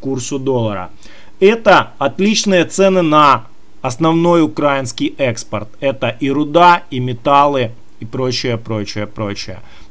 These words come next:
То есть украинские экспортеры получают довольно хороший доход и также излишек валюты продают на межбанковском рынке. Но одна из ключевых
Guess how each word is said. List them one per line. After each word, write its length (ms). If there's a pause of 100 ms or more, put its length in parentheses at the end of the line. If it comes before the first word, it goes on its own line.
(120)
То 140
есть 260
украинские 640
экспортеры 760 (600)
получают 880
довольно 680 (120)
хороший 680 (120)
доход 580 (120)
и 100
также 640 (180)
излишек 540
валюты 400
продают 560
на 80
межбанковском 840 (220)
рынке. 520 (280)
Но 340
одна 600
из 180
ключевых 840